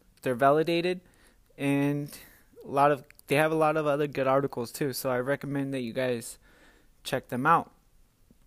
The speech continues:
And yeah, guys, that's pretty much all I have right now. But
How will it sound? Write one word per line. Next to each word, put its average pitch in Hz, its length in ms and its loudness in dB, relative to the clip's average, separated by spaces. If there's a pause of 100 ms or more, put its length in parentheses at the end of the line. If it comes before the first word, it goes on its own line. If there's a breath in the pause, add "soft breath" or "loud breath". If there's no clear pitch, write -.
(1700 soft breath)
And 143 680 2 (480 loud breath)
yeah, 175 360 6
guys, 170 360 2
that's 185 300 6
pretty 262 260 0
much 254 240 4
all 240 100 4
I 226 60 4
have 196 300 4
right 190 140 2
now. 175 320 0 (180)
But 160 360 6